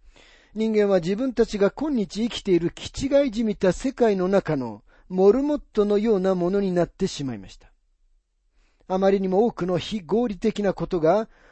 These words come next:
大きな企業によってさえもなされてきているのです。ここにあるのはバビロンに対してなされた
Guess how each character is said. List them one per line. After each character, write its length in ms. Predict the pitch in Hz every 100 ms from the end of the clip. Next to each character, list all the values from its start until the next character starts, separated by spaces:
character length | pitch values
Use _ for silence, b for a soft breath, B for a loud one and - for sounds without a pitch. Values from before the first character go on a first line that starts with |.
| b
大 200 | 262 285
き 180 | - 185
な 180 | 180 165
企 260 | - 254
業 200 | 208 202
に 140 | 180 170
よ 120 | 165
っ 20 |
て 240 | - - 175
さ 200 | - 214
え 80 |
も 160 | 175 190
な 220 | 160 147
さ 160 | - 208
れ 80 | 196
て 160 | 190
き 140 | - -
て 260 | 226 220 -
い 100 | 160
る 80 | 120
の 100 | -
で 120 | -
す。 200 | - _ _ _ _ _ _ _ _ _ _ _ _ _ _ _ _ _ _ _ _ _ B B B B B
こ 140 | -
こ 100 | -
に 100 | 247
あ 80 | 233
る 60 | 196
の 100 | 165
は 300 | 147 123 113 -
バ 220 | 165 262
ビ 100 | 277
ロ 100 | 226
ン 80 | 185
に 100 | 175
対 220 | 220 190
し 80 | -
て 140 | 170
な 140 | 160 160
さ 140 | 170
れ 100 | 160
た 340 | - 160 226